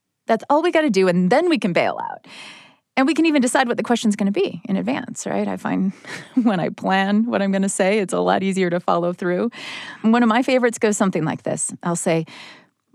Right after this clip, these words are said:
"Wow, I really do not see it that way.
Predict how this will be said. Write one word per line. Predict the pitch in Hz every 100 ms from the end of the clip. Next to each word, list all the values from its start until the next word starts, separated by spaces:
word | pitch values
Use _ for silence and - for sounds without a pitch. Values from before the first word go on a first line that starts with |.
| _ -
"Wow, | 143 139 -
I | 170 180
really | 170 165 170 175 175 170
do | 151 160
not | 165 160 151 -
see | - - 143
it | 123 -
that | - -
way. | 64 - -